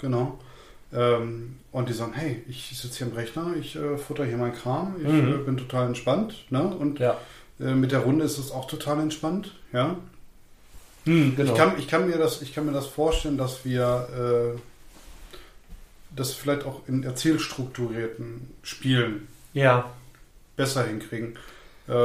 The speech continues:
Speaker 1: wenn man auch vielleicht nur mit zwei, drei Leuten spielt. Dass man also
Speaker 2: Ja,
Speaker 1: wirklich
Speaker 2: also
Speaker 1: einen schöneren Gesprächsfluss hat.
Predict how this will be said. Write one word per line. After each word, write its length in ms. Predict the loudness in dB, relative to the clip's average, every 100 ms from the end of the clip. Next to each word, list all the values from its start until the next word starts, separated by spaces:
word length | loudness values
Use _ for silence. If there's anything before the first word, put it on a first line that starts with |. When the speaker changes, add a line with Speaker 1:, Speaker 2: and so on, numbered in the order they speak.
| 6 4
Speaker 1:
wenn 140 | 2 4
man 120 | 4
auch 120 | 2
vielleicht 280 | 0 0 2
nur 80 | 4
mit 140 | 2
zwei, 220 | 2 0 2
drei 180 | 4 2
Leuten 300 | 2 -4 -10
spielt. 360 | -16 -16 -16 -14
Dass 140 | -6 0
man 160 | 2
also 100 | 4
Speaker 2:
Ja, 200 | 6 8
Speaker 1:
wirklich 160 | 8 4
Speaker 2:
also 120 | 0
Speaker 1:
einen 80 | 0
schöneren 480 | 0 2 2 2 0
Gesprächsfluss 800 | -2 -4 -6 -6 -10 -12 -12 -10
hat. 240 | -10 -10